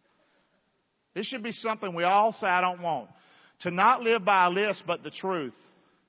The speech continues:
is gonna require some serious what? Serious what? This is something that will dog you every day and the rest of your life.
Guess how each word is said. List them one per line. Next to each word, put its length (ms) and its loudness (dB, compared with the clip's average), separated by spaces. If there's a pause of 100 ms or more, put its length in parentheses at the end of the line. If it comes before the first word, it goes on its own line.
is 160 -10
gonna 180 0
require 460 2
some 220 -12 (100)
serious 420 -6
what? 380 -6 (1120)
Serious 420 -2
what? 420 6 (2750)
This 180 -2
is 200 -8
something 340 -2
that 160 0
will 120 -2
dog 440 2
you 320 -6
every 300 -4
day 320 -4
and 100 -8
the 60 -6
rest 260 -8
of 80 -12
your 140 -6
life. 320 -10